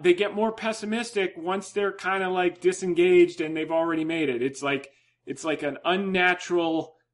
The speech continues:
you know, pick up the ladder behind you. And the only one who hasn't done that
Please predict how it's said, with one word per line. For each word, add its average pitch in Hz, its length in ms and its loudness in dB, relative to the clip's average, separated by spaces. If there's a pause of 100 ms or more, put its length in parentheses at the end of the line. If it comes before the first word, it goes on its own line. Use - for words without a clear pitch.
(340)
you 156 140 -6
know, 139 380 -2 (360)
pick - 200 -4
up 175 140 -4
the 151 60 -10
ladder 156 300 2
behind 143 440 -4
you. 123 100 -4
And 135 100 -4
the 151 80 -2
only 226 360 -2
one 214 220 -2
who 175 200 2
hasn't 165 420 -2
done 165 280 -2
that 123 380 -4